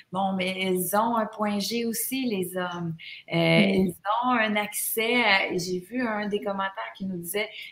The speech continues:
Speaker 1: il y a, il y a des hommes fontaines aussi.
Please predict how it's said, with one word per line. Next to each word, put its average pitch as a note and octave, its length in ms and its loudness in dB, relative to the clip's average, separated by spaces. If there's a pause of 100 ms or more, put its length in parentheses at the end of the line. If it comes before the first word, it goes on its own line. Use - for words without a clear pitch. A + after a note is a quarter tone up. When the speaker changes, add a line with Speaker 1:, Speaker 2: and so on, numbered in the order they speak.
Speaker 1:
il F3 80 -2
y E3+ 40 -2
a, - 20 -4 (120)
il F#3+ 80 -6
y F#3+ 80 2
a F#3 40 4
des F#3 280 0
hommes A3 200 0
fontaines G#3 600 0 (100)
aussi. A#3+ 560 -2